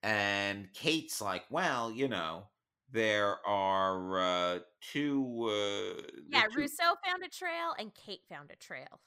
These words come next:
Speaker 2: Two differing trails.
Speaker 1: And Jack's like, "Look, she's bleeding. She's not playing tricks on us.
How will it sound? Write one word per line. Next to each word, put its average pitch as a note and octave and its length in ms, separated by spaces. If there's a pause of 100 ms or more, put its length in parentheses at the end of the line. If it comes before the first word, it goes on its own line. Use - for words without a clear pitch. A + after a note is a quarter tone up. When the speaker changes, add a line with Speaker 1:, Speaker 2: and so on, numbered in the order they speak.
(160)
Speaker 2:
Two B3+ 220
differing F#3 540
trails. - 560 (800)
Speaker 1:
And G#2+ 880 (920)
Jack's C3 380
like, G#2 280
"Look, D#2+ 340 (280)
she's G2+ 400
bleeding. G#2+ 840
She's A2 360
not A2+ 360
playing G2 340
tricks - 440
on D2+ 200
us. D2+ 280